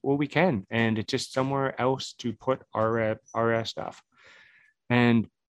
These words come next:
am I ever going to no, no. Actually, Lewis is a, well, uh, well, a great dude, great dude at, uh, too. I was gonna say, "Are we ever gonna have a coffee, coffee together?" It's more that we haven't got together because of the,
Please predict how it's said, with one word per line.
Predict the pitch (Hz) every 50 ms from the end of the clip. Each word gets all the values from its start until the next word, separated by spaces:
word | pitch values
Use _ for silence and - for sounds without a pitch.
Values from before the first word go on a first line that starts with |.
| _ _ _ _ _ _ _ _ _ _ _ _ _ _ _ _ _ - - _ _ _ _ _ _ _ _ _ _ _ _ _ _ _ _
am | - 113 110
I | 110 107 107 107 104
ever | 107 104 110 107
going | 98 110 104 104 107 104 104 101
to | - - 107 104 104 104 101 98 98 98 98 95 92 87 - - _ _ _ _ _ _ _ _ _ _ _ - - - - _ _ _ _ _ - -
no, | 247
no. | 196 123 101 98 92 - - - - -
Actually, | 135 165 160 - 151 147
Lewis | 147 160 175 175 165 -
is | 170 160
a, | 160 165 165 160 156 -
well, | - 139 143 151 156 -
uh, | - - 110
well, | 139 143 151 156 139
a | 131
great | 120 - 143 156 156 -
dude, | 156 160 165 160 147 143 - - -
great | 123 135 151 -
dude | - 147 151 147 147
at, | 147 151 151 147 -
uh, | - 127
too. | - - 180 208 123 92 - _ _ -
I | - 107 113 113 110 107
was | 104 104 110 107
gonna | 113 110 104 101
say, | - 107 104 98
"Are | 101 101
we | 101 101 107
ever | 101 101
gonna | 95 101 98 95 98 101
have | 98 98
a | 98 92
coffee, | - - 107 107 - - 107 104 104 95 - -
coffee | 117 127 120 113 104
together?" | 92 95 98 107 135 135
It's | 120 - - 113
more | 110 110 110 110
that | 107 104 - 117 101
we | 104 104 101
haven't | 107 104 104 101
got | - 101 101 -
together | 98 98 104 104 104 101
because | 90 95 90 - 98 95
of | 95
the, | - 92